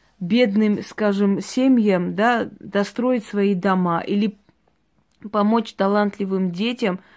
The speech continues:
э, получить образование и обучение. Вот таким вот образом жрецы древних религий с помощью золотого тельца собирали помощь людям.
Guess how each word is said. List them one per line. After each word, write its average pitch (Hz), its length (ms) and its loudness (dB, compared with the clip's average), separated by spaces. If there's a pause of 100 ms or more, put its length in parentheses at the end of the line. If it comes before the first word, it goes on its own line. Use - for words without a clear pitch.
(380)
э, 185 260 -4
получить 196 560 -2
образование 190 920 0
и 170 40 -4
обучение. 180 840 -4 (920)
Вот 202 180 -4
таким 247 340 4
вот 214 220 -2
образом 220 720 0 (760)
жрецы 214 640 0
древних 190 580 0
религий 226 680 2 (140)
с - 100 -14
помощью 220 460 -2
золотого 202 600 -2
тельца 190 560 -2
собирали 196 720 2
помощь 202 640 -2
людям. 180 420 -2